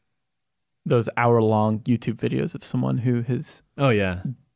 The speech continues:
Speaker 1: dedicated their three months of research to
Speaker 2: Yeah.
Speaker 1: figuring out exactly, e-, and th-, there'll still be things they're missing <laughs> that'll frustrate them. Uh, anyway, I mean, I think that's, I don't know, is there anything else worth bringing up, or do you think that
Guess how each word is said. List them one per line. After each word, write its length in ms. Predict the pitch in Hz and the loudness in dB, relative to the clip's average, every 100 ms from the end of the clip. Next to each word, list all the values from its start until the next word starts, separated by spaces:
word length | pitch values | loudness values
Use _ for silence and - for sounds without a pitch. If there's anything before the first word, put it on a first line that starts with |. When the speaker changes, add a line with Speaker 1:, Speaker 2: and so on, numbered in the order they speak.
| _ | _
Speaker 1:
dedicated 640 | 143 127 123 127 117 110 | 2 4 4 2 4 2
their 200 | 113 110 | 2 0
three 260 | 123 131 131 | 0 4 6
months 280 | 123 120 - | 6 4 2
of 100 | 113 | 2
research 500 | 117 113 117 117 - | 2 2 0 -2 -2
to 200 | 113 110 - - | 0 0 -4 -6
Speaker 2:
Yeah. 220 | 107 98 | -2 0
Speaker 1:
figuring 280 | 95 123 123 | 4 6 6
out 140 | 123 123 | 6 4
exactly, 560 | 117 127 120 131 120 | 2 4 4 4 4
e-, 100 | 120 170 | 4 4
and 140 | 143 | 4
th-, 120 | 165 | 6
there'll 160 | 151 143 | 6 6
still 220 | - 139 | 4 4
be 100 | 131 | 4
things 320 | - 131 123 | 4 2 4
they're 120 | 135 | 4
missing 380 | 127 135 - 160 | 4 4 4 2
<laughs> 120 | - | 4
that'll 280 | 190 147 139 - - _ - | 4 4 2 -2 -20 _ -4
frustrate 440 | 139 - 127 123 | -2 0 0 2
them. 220 | 123 120 - _ _ _ _ _ _ - | 0 0 -4 _ _ _ _ _ _ 2
Uh, 320 | 135 127 127 - - | 4 6 4 0 2
anyway, 400 | 156 190 147 170 | 6 6 6 4
I 120 | 143 | 4
mean, 100 | 170 | 4
I 60 | 165 | 4
think 240 | 165 214 | 4 2
that's, 580 | 147 151 175 - - - - | 4 4 4 -4 -12 -8 0
I 40 | |
don't 100 | 190 | 4
know, 40 | 196 | 4
is 80 | |
there 80 | 156 | 6
anything 260 | 156 202 160 | 6 4 4
else 340 | 165 170 - | 2 0 -2
worth 360 | 156 175 175 - | 2 2 0 0
bringing 240 | 175 165 | 4 4
up, 180 | 196 - | 2 0
or 60 | 165 | -2
do 80 | |
you 60 | 151 | -2
think 200 | 156 147 | -2 0
that 300 | 151 151 | 2 2